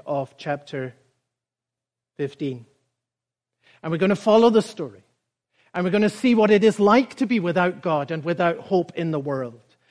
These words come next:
As Saul moves into greater and greater darkness, he's consumed with more and more jealousy. David comes along, and Saul's whole life is, "What about me? What about me?"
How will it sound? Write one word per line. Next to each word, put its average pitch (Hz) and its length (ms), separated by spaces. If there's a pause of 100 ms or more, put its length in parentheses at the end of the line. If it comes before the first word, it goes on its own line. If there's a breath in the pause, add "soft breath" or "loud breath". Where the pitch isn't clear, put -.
(180)
As 170 220
Saul 220 300
moves 220 300
into 196 200
greater 208 460
and 196 120
greater 202 300
darkness, 226 600
he's 202 160
consumed 190 420
with 170 160
more 220 420
and 208 120
more 214 180
jealousy. 220 540
David 202 340
comes 220 260
along, 214 360 (180 loud breath)
and 185 160
Saul's 226 320
whole 214 160
life 208 480
is, 190 180
"What 226 140
about 262 300
me? 254 240
What 220 160
about 262 320
me?" 240 480